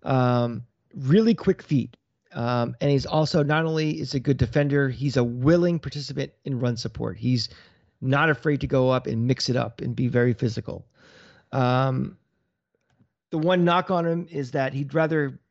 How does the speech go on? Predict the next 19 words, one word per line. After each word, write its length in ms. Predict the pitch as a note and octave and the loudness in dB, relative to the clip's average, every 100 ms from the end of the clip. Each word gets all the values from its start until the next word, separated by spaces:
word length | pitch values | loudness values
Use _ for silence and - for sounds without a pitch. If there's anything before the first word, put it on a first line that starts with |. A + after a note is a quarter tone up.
| _ | _
just 220 | - C3 - _ _ _ _ _ _ - _ | -10 -10 -12 _ _ _ _ _ _ -20 _
lay 480 | - C#3 D#3+ E3 F3 | -4 2 4 4 4
the 120 | D#3+ | 4
lumber 420 | C#3 D3+ C#3 B2 | 4 2 0 -4
on 160 | A#2+ A#2+ | -4 -4
somebody 440 | B2 A#2 B2 B2 | -4 -2 -2 -2
than 260 | A2+ A#2 A#2 | -2 -4 0
wrap 300 | C3 C3+ C3 | 2 2 0
up 180 | B2 | -4
and 100 | B2 | -4
actually 400 | B2 B2 - A#2+ | -6 -8 -8 -6
tackle. 440 | A#2 - B2+ G2 A2 | -2 -2 -2 -6 -16
So 100 | - | -10
he's 140 | B2+ B2+ | -6 -2
a 40 | |
little 200 | C3+ C#3+ | -2 0
bit 160 | C3+ C3 | 0 0
of 60 | |
that, 260 | B2+ B2+ | 0 -2